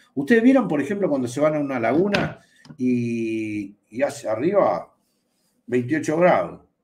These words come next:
casi treinta, estás con un calor, andás con una de estas, eh,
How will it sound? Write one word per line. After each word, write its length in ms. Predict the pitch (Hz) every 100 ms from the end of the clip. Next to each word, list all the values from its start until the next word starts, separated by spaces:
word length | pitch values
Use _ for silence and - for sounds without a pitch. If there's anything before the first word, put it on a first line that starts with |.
| _ _
casi 380 | 147 - 143 143
treinta, 400 | 202 202 127 107
estás 260 | - 123
con 160 | - 104
un 200 | 117 101
calor, 680 | 104 113 156 143 107 - _ _ _ _ _
andás 260 | - 123 139
con 140 | -
una 180 | 131 127
de 100 | 123
estas, 540 | 123 - 95 - - _ _ _ _ _ _ _ _ _
eh, 480 | 101 95 80 78